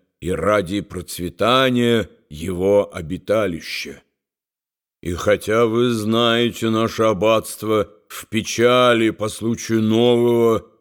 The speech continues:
удручающего происшествия, мы не должны даже при собственной бренности забывать о силе и могуществе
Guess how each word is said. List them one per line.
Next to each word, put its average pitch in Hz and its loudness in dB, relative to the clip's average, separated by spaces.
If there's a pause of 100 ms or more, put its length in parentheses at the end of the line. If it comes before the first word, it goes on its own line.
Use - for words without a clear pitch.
(120)
удручающего 120 2
происшествия, 113 0 (380)
мы 123 2
не 123 4
должны 120 2
даже 110 0
при 120 -2
собственной 127 0
бренности 120 0 (260)
забывать 120 2
о 113 -4
силе 156 -2
и 120 -2
могуществе 117 0